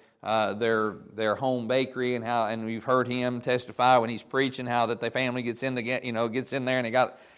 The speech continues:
kind of an assembly line, uh, because they break, bake a whole lot of bread for their, for their, for their market days.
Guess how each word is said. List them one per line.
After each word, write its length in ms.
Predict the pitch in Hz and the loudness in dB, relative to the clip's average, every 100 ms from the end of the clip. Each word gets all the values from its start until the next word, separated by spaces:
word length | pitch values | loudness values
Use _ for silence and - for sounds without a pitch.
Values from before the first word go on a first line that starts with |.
| - | -2
kind 160 | 135 | 0
of 60 | 120 | 2
an 80 | 113 | -2
assembly 420 | - 143 139 135 | -4 -4 -2 2
line, 460 | 131 135 139 135 131 - _ - | 4 6 4 2 -4 -20 _ -2
uh, 140 | 110 | 0
because 340 | 110 117 131 120 | 2 2 2 4
they 140 | 143 | 4
break, 340 | 147 139 143 120 | 4 4 4 6
bake 220 | 151 156 | 4 4
a 80 | 107 | 4
whole 260 | 156 160 | 6 8
lot 220 | 151 151 | 10 8
of 160 | 139 110 | 8 4
bread 500 | 135 175 147 131 139 | 6 8 8 6 2
for 220 | 131 131 | 0 0
their, 220 | 127 127 117 117 98 110 | 2 0 -4 -10 -14 -14
for 180 | - 131 | -6 -2
their, 300 | 120 120 127 - | 0 0 -6 -2
for 160 | 131 123 | 0 2
their 120 | 117 | 2
market 460 | 127 202 208 147 | 6 6 4 -4
days. 460 | 113 101 73 65 - | -4 -4 -6 -14 -20